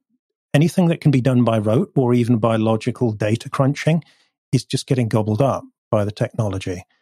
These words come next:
And it's, it's much, much, you know, the, the thing that is likely to be the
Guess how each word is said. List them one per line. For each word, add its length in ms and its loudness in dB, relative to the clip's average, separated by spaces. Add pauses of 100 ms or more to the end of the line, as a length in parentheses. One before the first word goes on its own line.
(580)
And 180 2
it's, 280 -2 (120)
it's 240 0
much, 480 2
much, 320 0 (300)
you 100 4
know, 80 0
the, 220 -2
the 80 -6
thing 480 0
that 180 -2
is 160 0
likely 720 0 (240)
to 120 -2
be 380 0 (540)
the 500 2